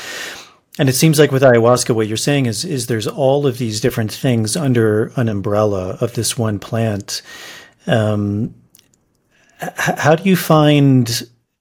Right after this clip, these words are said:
li-, like, this bridge building capacity o-, of taking all of these things and, and somehow allowing someone who's coming from outside an indigenous community to really be able to understand that? Or, or,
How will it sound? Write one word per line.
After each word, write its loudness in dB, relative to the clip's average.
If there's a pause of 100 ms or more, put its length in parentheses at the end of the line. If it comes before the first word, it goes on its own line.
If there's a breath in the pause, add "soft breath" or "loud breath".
(1120)
li-, 2
like, 0
this 2
bridge 2
building -2
capacity -2
o-, 0 (100)
of -2
taking 2
all 4
of -2
these -2
things 0 (720 loud breath)
and, 0
and 0
somehow 2
allowing 2
someone -2
who's -8
coming -2
from -4
outside 0
an -2
indigenous -2
community 0
to -8
really 4
be 0
able 0
to -2
understand -2
that? -8
Or, -2
or, 2